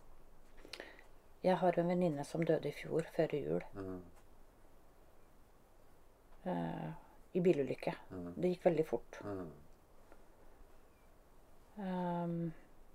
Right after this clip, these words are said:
Speaker 1: men i det hun da går ut av kroppen sin,
Speaker 2: Mm.
Speaker 1: Og begynner den åndelige vandringen til andre
Speaker 2: Mm.
Speaker 1: siden, så vet de det.
Speaker 2: Ja.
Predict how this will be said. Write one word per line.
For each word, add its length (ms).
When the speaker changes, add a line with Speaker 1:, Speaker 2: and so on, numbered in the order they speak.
Speaker 1:
men 240
i 80
det 240
hun 260
da 180
går 260
ut 320
av 80
kroppen 400
sin, 200
Speaker 2:
Mm. 440
Speaker 1:
Og 120
begynner 320
den 160
åndelige 280
vandringen 520
til 100
andre 220
Speaker 2:
Mm. 20
Speaker 1:
siden, 400
så 160
vet 340
de 140
det. 120
Speaker 2:
Ja. 200